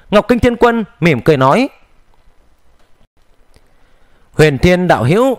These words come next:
nói đùa rồi, vừa rồi ta muốn nghênh tiếp một tiên thiên sinh linh vào Ngọc Kinh Thánh Giáo, không ngờ bị kẻ trộm cướp đi rồi.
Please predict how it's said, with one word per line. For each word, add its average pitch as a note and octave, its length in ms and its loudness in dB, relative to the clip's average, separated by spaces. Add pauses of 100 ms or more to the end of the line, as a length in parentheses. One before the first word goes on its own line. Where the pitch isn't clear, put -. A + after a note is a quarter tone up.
(120)
nói G3 180 2
đùa E3 220 2
rồi, C3+ 420 0 (420)
vừa F#3 220 2
rồi F3+ 360 0 (220)
ta G3+ 100 0
muốn G#3 260 -2
nghênh G#3 180 -2
tiếp C#4+ 200 0
một F#3+ 200 -2
tiên G#3 140 0
thiên G3+ 220 0
sinh G#3 200 0
linh G#3+ 280 0 (280)
vào G3 120 2
Ngọc E3 200 -2
Kinh F3 180 -2
Thánh F3+ 180 -2
Giáo, A3+ 320 0 (300)
không F#3 240 2
ngờ D#3 260 2 (260)
bị G3+ 200 2
kẻ D#3+ 180 -2
trộm A#3+ 200 0
cướp - 220 -2
đi A3+ 160 0
rồi. E3 380 0